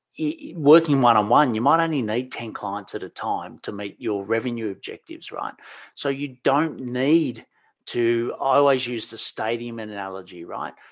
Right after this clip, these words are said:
You effectively aren't going to the masses in the crowd saying, "Hey, pick me." You're standing in the middle of the oval saying, "Pick me, pick me," right? Versus you're in a super box,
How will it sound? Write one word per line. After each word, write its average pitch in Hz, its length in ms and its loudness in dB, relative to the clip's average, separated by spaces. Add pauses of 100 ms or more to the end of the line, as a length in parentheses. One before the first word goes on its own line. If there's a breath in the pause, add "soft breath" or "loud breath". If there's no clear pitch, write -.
(200 loud breath)
You 139 320 -4
effectively 143 1000 -4
aren't 147 420 -4
going 127 360 -2
to 120 100 -14
the 110 80 -4
masses 107 580 -8
in 104 100 -12
the 98 120 -14
crowd 110 640 -4 (220 loud breath)
saying, 117 320 -4
"Hey, 117 240 -2
pick 160 320 -4
me." 131 120 -2
You're 113 180 -8
standing 147 360 2
in 131 80 2
the 120 60 -2
middle 135 200 0
of 123 60 0
the 113 140 2
oval 110 280 2
saying, 104 340 -10
"Pick 165 220 -10
me, 120 180 -8
pick 123 300 -12
me," 104 240 -10
right? 98 300 -4
Versus 127 520 2
you're 123 100 -2
in 120 80 -4
a 117 40 -4
super 165 380 2
box, - 480 -2